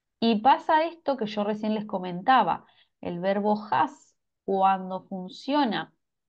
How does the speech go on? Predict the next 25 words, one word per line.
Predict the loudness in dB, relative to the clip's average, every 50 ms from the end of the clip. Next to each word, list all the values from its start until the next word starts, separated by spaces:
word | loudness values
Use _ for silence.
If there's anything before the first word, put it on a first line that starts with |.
| _ _ _ _ _ _ _ _ _
como | -10 -10 -8 -6 -6 -2 0
verbo | 2 2 2 2 0 -2 -2 -4 -12 _ _ _ _ _ _ _ _ _
<clears throat> | -2 0 0 2 0 -2 -4 -8 -4 -2
auxiliar | 0 0 0 0 -4 -10 -10 -8 -6 -6 -4 -4 0 2 4 4 4 2 -2 -10 -16 _ _ _ _ _ _
del | -8 -6 -6 -6 -8
presente | -8 -10 -10 -8 -8 -8 -6 -4 -4 -2
perfecto, | -2 -2 -4 -4 -2 -2 -4 -4 -4 -10 _ -10 -10 -10 -10 -18 _ _ _ _ _ _ _ _ _ _ _ _ _ _ _
me | 0 4 4 6 6 6 4 4
exige | 2 0 -10 -18 -6 -4 -4 -4 -4 -4 0 0 2 2 0 -4 -10 -18 _ _ _ _ _
que | 0 2 4
el | 4 2 0 -2
siguiente | -2 0 2 4 4 2 2 0 0 0 2
verbo, | 2 2 0 0 0 -2 -2 -2 -4 -4 _ _ _ _ _ _ _ _ _ _ _ _ _ _ _ _ _ _ _ _ _ _ _ _ _ _ _ _ _ _ _ _ _ _ _ _ _ _
que | -12 -10
en | -10
este | -8 -8 -8 -6
caso | -6 -6 -6 -6 -10
es | -8 -6
el | -8 -8 -6
to | -6 -6 -4
be, | -4 -6 -8 -8 -12 _ _ _ _ _ _
esté | -2 0 0 0 2 4 4
en | 4 4 4
pasado | 2 2 2 2 -2 0 0 2 0 -2 -2
participio. | -2 -4 -4 -4 -8 -10 -12 -12 -10 -12 -12 -10 -10 -12 -12 -12 -14